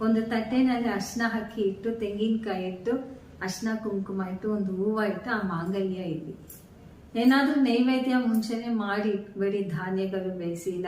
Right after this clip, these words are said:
ಕ್ಯಾಶ್ಯೂ ನಟ್, ಇಲ್ಲ ಅಡಿಕೆ, ಹಣ್ಣು ಎಲ್ಲ ಅರಿಶಿನ ಅದ ಅಕ್ಕಿನಲ್ಲಿ ಇಟ್ಬಿಟ್ಟು ಒಂದು ಅಗರಬತ್ತಿ ತೋರಿಸಿ, ಮಂಗಳಾರತಿ ತೋರಿಸಿ. ಆಮೇಲೆ ನಿಮ್ಮ ಯಜಮಾನ್ರನ್ನ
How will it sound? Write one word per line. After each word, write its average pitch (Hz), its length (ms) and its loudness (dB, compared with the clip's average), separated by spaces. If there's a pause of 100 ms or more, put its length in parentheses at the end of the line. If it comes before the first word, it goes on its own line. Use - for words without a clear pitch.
ಕ್ಯಾಶ್ಯೂ 180 460 -4
ನಟ್, 180 320 -8 (420)
ಇಲ್ಲ 196 140 2 (200)
ಅಡಿಕೆ, 185 320 -2
ಹಣ್ಣು 185 360 -2
ಎಲ್ಲ 190 320 0 (580)
ಅರಿಶಿನ 170 340 -4
ಅದ 180 360 -4
ಅಕ್ಕಿನಲ್ಲಿ 180 760 -2
ಇಟ್ಬಿಟ್ಟು 185 460 -4 (600)
ಒಂದು 294 280 6
ಅಗರಬತ್ತಿ 202 840 -2
ತೋರಿಸಿ, 190 300 -4
ಮಂಗಳಾರತಿ 196 760 -2
ತೋರಿಸಿ. 151 360 -8 (1400)
ಆಮೇಲೆ 262 680 4
ನಿಮ್ಮ 262 240 6
ಯಜಮಾನ್ರನ್ನ 214 800 2